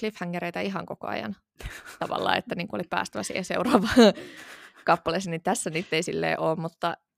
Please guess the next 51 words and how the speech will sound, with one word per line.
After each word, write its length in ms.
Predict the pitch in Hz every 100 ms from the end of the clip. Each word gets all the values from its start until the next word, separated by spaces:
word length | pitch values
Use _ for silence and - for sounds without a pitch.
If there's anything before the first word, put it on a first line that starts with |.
| _ _
et, 180 | 180 170 - - _ _
kyllä 140 | 196 208
se 80 |
must-, 280 | 240 262 - _ -
must 200 | 240 -
se 100 | 262
veti 260 | 269 262
aika 200 | 180 170
hyvin. 300 | 175 196 175 -
Osittain 380 | - 190 233
siihen 160 | 220 190
voi 160 | 185 190
vaikuttaa 460 | 202 190 - 175
sitä, 220 | 175 170
että 180 | 165 -
mä 40 | 170
luin 300 | 185 180 170 -
tän 160 | 175
suurin 260 | 175 208 202
piirtein 280 | 185 180 190
lähes 160 | 196
kokonaan 440 | - 190 196 170 170
silleen, 220 | 170 175
että 120 | 175
mä 20 |
olin 120 | 175 170
kipeä. 380 | 185 180 170 233
<laughs> 60 | - 294 311 320 - - - - - -
Ja 100 | 175
sitten 400 | 170 - 170 165
just 180 | - 226 -
silleen 300 | 220 190 165
vähän, 200 | 175 175
ettei 180 | 165 170
halunnut 220 | 185 196
oikein 200 | 180 170
katsoa 260 | 175 - 165
telkkaria 520 | - 180 - 165 165
tai 140 | 160
mitään 260 | 175 165 165
ruutujakaan, 840 | 190 202 190 185 180 180 170 170
koska 440 | - 170 175 - - _ -
ei 120 | 175 175
ollut 280 | 180 175
niinku 220 | 170 165 175
mitään 280 | 165 175
muuta 200 | 175 175
tekemistä, 460 | - - - 190 190
niin 120 | 190
sitten 340 | 185 - 175 -
rupeaa 320 | 170 - -